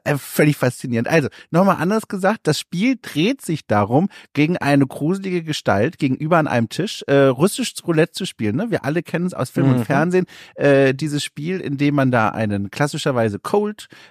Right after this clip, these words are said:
Speaker 1: äh, mit, weiß ich nicht, sechs Schuss oder was, da durchlädt, äh, und dann, äh, eine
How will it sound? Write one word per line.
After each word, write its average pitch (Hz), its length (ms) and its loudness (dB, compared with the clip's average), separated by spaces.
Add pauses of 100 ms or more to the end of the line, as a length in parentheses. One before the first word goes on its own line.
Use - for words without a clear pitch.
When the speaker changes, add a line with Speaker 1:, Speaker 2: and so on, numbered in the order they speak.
(160)
Speaker 1:
äh, 127 280 6
mit, - 420 -2 (100)
weiß 107 180 -6
ich 107 80 -4
nicht, 92 180 -6
sechs 107 220 -6
Schuss 180 240 -4
oder 185 180 -2
was, 190 200 -4
da 143 160 0
durchlädt, 156 720 0 (320)
äh, 143 280 4
und 139 200 0
dann, 185 320 0
äh, 143 500 0 (140)
eine 214 440 4